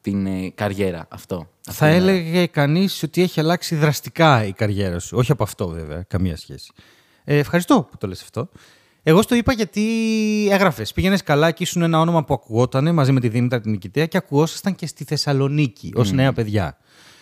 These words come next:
Speaker 2: Και ήρθα και είδα έναν άνθρωπο ο οποίος, ε, δουλεύει μεν, αλλά όχι τόσο.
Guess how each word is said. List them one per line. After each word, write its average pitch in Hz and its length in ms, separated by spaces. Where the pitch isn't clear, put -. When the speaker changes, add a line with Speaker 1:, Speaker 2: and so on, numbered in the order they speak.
Speaker 2:
Και 139 300
ήρθα 160 340
και 131 300
είδα 135 420
έναν 175 300
άνθρωπο 156 500
ο 160 100
οποίος, 180 580
ε, 151 300
δουλεύει 151 440
μεν, 139 360
αλλά 160 260
όχι 147 160
τόσο. - 280